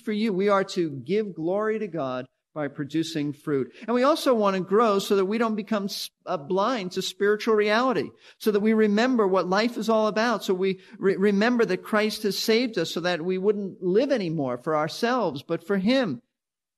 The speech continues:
A person who isn't growing is just put out of his mind that he's been converted to Christ, so he, he lives just like an unbeliever.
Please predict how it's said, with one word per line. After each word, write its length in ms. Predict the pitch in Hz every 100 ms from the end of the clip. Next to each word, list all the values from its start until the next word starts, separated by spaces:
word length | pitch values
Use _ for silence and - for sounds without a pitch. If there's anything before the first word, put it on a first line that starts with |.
| _ _
A 40 |
person 340 | 226 233 226
who 80 | 214
isn't 240 | 208 202 175
growing 320 | 202 214 185
is 100 | 170
just 220 | 180 -
put 140 | 220
out 120 | 208 208
of 80 |
his 140 | 185 180
mind 260 | 185 208
that 60 | 180
he's 100 | 165
been 160 | 190 175
converted 400 | 170 180 233 180
to 100 | 170
Christ, 300 | 180 185 -
so 80 |
he, 120 | 214 185
he 260 | 170 202
lives 240 | 196 247 233
just 200 | 208 233
like 200 | 220 226
an 60 |
unbeliever. 540 | 226 233 233 269 190